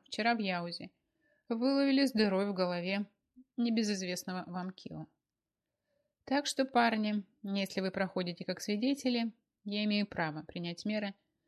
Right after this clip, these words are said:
для обеспечения вашей безопасности. Скажем,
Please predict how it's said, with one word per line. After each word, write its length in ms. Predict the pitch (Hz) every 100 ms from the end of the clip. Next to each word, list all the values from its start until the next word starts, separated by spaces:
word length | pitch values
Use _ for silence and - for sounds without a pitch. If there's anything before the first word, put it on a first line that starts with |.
| _ -
для 180 | 226 269
обеспечения 760 | 196 190 - 185 - 190 202
вашей 300 | 175 170 -
безопасности. 840 | 170 180 175 165 156 - - - 156 _ _ _ _ _ _
Скажем, 480 | - 196 202 208